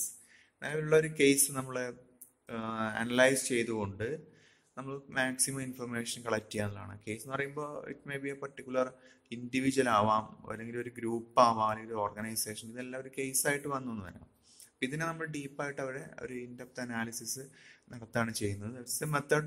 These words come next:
to investigate a problem within real life context through existing cases. നിലവിൽ, നിലവിലുള്ള ഒരു കേസാണ് നമ്മൾ അവിടെ എടുക്കുന്നത്. അതിലൂടെ റിയൽ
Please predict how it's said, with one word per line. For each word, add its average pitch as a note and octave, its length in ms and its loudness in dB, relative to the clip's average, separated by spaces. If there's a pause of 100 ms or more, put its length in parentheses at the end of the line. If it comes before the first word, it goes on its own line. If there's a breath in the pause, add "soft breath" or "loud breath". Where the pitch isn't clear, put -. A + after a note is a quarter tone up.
(140)
to D#3 60 -4 (120)
investigate B2+ 560 -2
a - 40 -12 (120)
problem A#2 340 4 (100)
within A#2 280 -8
real A2 220 -2
life B2+ 140 -2 (120)
context F#2 380 0 (120)
through A#2 220 0
existing - 440 -4
cases. F#2 280 -8 (120)
നിലവിൽ, C#3+ 300 -2 (120)
നിലവിലുള്ള D3 600 0 (120)
ഒരു D3+ 100 -6 (100)
കേസാണ് A#2+ 400 -6
നമ്മൾ A2+ 180 -6
അവിടെ A2 160 -4
എടുക്കുന്നത്. G2+ 400 -6 (520 loud breath)
അതിലൂടെ D3+ 380 -2 (140)
റിയൽ C3+ 260 0